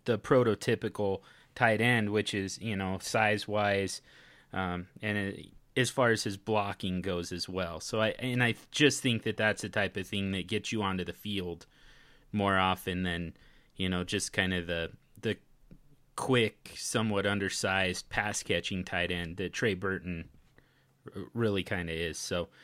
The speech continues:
anyways, yeah, that, that's an interesting one for us to continue to explore throughout this, the off season here. But here are my guys I was high on, and I got all these wrong. So first of all, Case Keenum. I know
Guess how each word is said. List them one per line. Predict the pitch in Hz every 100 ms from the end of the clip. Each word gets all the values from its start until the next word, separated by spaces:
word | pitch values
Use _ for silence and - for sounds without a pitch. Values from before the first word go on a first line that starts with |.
| - - - - _ _ -
anyways, | 143 123 107 104
yeah, | 110 107
that, | 101 117 107 120
that's | 123 120
an | 120
interesting | 113 107 101 - 101
one | 101 98
for | - -
us | -
to | 101
continue | - 92 107 98 95
to | 92
explore | 87 - - 95 95
throughout | 90 107 92 87
this, | 90 - - -
the | 98 92
off | 101 95
season | - 98 95 92
here. | 92 90 85
But | 104 87 - - - -
here | - 147
are |
my | 123 113
guys | 104 101 95 104
I |
was | 101 92
high | 104 95
on, | 95 92 92 - _ - - - _ _ - -
and | 113
I | 107
got | 95 101
all | 98 98
these | 95 90
wrong. | 92 95 92 92
So | -
first | 95 170 -
of | 147
all, |
Case | 110 143 127 -
Keenum. | - 110 90 80 - - - - - - - - - - - - -
I | 151
know | 156 107 101